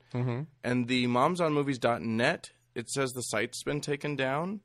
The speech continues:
Speaker 2: So I tried to go to moms dot, momsonmovies dot com, and it pulls up. It's,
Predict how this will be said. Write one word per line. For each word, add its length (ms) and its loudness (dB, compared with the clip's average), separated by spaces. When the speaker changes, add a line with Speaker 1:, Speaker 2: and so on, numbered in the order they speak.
Speaker 2:
So 180 2
I 60 6
tried 360 -4
to 40 -2
go 120 4
to 200 2
moms 320 0
dot, 300 0
momsonmovies 920 2
dot 240 0
com, 480 0
and 100 4
it 180 0
pulls 300 4
up. 300 4
It's, 180 0